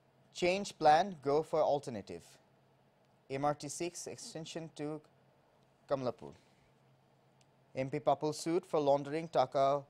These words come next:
one forty-eight crore। The pursuit of dignified life।" The Daily Industry, Daily Industry শিরোনাম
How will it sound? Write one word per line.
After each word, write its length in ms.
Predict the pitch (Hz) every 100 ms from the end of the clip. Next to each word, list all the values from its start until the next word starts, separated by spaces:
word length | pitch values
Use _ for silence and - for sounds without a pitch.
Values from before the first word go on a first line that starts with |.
| -
one 180 | 120 143
forty-eight 440 | 143 123 120 107 -
crore। 220 | 101 82 65 _ _ - _ _ _ _ _ _ _ -
The 80 | 117
pursuit 400 | 170 165 190 190
of 140 | 180 160 123
dignified 540 | 110 131 156 143 139 151 - - _ 104
life।" 440 | 92 62 - - _ _ _ _ _ _ _ _ _ _ _ _ _ _ _ _ - _ _ _ _ _ _ _ _ - _ _ _ _ _ _ _ _ _ _ 117
The 80 | 113
Daily 260 | 147 156
Industry, 460 | 165 170 - 208 233
Daily 280 | 156 143 143
Industry 240 | 143 -
শিরোনাম 360 | 143 151 151